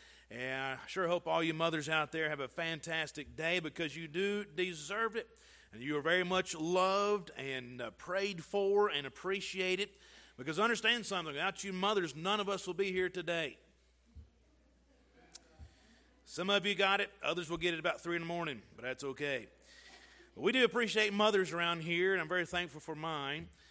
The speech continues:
And I pray for mine, thankful for grandmothers, and, uh, so thankful for all the mothers and grandmothers in my, in my life.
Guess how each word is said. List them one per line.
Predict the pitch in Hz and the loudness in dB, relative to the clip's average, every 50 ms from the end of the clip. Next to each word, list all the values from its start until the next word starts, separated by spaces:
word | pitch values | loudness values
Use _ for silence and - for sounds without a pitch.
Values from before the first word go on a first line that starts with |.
| - - - _ | -20 -20 -20 _
And | - 120 127 127 127 123 127 | -12 -10 -10 -10 -8 -8 -8
I | 123 | -8
pray | 110 - 156 165 160 | -6 -2 -2 -2 -2
for | - - 151 | -4 -6 -6
mine, | 143 147 147 160 170 165 | -4 -2 -2 0 -2 -2
thankful | 131 151 160 151 - 143 | -2 -4 -6 -6 -8 -8
for | 127 | -6
grandmothers, | 147 160 165 160 160 156 160 160 160 160 170 175 185 - - - - - - - - _ _ | -4 -4 -2 -4 -4 -6 -4 -4 -4 -4 -4 -6 -6 -6 -8 -10 -12 -14 -18 -20 -20 _ _
and, | - 117 120 123 120 120 117 | -14 -12 -12 -10 -12 -12 -12
uh, | 117 113 | -12 -12
so | 107 - 143 156 147 | -10 -8 -6 -6 -6
thankful | - 156 160 147 127 - - 113 104 | -4 -4 -4 -4 -4 -8 -12 -16 -14
for | - - 123 | -10 -8 -6
all | 127 131 | -4 -4
the | 127 127 | -4 -4
mothers | 131 139 143 131 135 127 - - - - _ _ _ _ _ - | -4 -4 -2 -2 -4 -4 -6 -8 -10 -10 _ _ _ _ _ -20
and | 104 110 | -18 -12
grandmothers | 98 135 139 135 131 127 127 127 120 110 | -6 -4 -4 -4 -4 -4 -6 -6 -6 -6
in | 131 127 | -8 -10
my, | 127 127 123 120 117 113 107 - - 101 | -8 -8 -8 -8 -10 -12 -14 -18 -20 -20
in | 113 117 | -16 -14
my | 120 123 120 120 | -12 -10 -10 -6
life. | 123 143 160 156 131 - - - | -2 0 0 0 0 -2 -6 -16